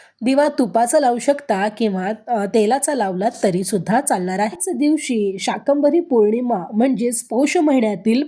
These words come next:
पौर्णिमासुद्धा आहे आणि आठ वाजून सोळा मिनिटांपासून गुरुपुष्य योग तरा-,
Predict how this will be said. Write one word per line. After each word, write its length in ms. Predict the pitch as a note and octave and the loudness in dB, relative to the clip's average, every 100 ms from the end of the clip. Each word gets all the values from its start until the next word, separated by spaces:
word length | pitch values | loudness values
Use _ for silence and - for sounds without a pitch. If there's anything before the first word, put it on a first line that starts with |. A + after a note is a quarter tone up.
| - | -2
पौर्णिमासुद्धा 720 | C#4+ A3+ A3+ D4+ E4+ C#4+ G3+ | 0 2 2 0 -2 -2 0
आहे 320 | G#3+ G3+ G3 G#3 - - - - | 0 -2 -6 -10 -18 -20 -20 -6
आणि 400 | A3 A3 A#3 A#3 A#3 | 0 2 2 0 -2
आठ 240 | A#3+ D#4 F4 | -2 0 2
वाजून 420 | E4+ E4 G3+ C4 | 4 2 2 -2
सोळा 420 | D4 C4 G3 G#3+ | -2 -2 -2 -2
मिनिटांपासून 760 | D#4 C#4+ B3+ B3 C4 A#3 A3 A#3 | 0 0 0 0 2 2 0 -4
गुरुपुष्य 720 | A#3 F3+ C#4 F#4 B3+ - G#3+ | -2 2 2 2 0 0 0
योग 280 | G3+ D4 E4+ - | 2 0 -2 -4
तरा-, 260 | G#3 A3 | -4 -4